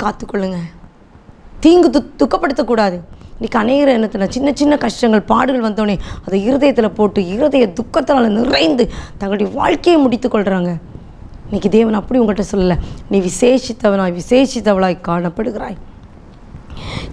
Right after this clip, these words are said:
"கவலைப்படுகிறதுனால் உங்களில் எவன் தன் சரீர அளவோடு ஒரு முழத்தை கூட்டுவான்?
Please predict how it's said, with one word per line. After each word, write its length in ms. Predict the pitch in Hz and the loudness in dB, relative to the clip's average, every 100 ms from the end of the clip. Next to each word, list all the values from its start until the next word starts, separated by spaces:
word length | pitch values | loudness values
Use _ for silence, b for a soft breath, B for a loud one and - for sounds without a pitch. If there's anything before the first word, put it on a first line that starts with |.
| 214 | -2
"கவலைப்படுகிறதுனால் 840 | 262 302 240 277 294 294 277 247 | 0 0 2 2 2 2 2 2
உங்களில் 300 | 226 220 214 | 2 2 2
எவன் 280 | 208 202 190 | 2 0 -2
தன் 200 | 214 180 | -4 -2
சரீர 380 | - 226 320 311 | 0 2 2 2
அளவோடு 320 | 254 233 196 | 2 2 0
ஒரு 140 | 202 | -2
முழத்தை 380 | 208 269 285 262 | 0 0 0 -4
கூட்டுவான்? 460 | - 202 202 185 | -2 -4 -2 -4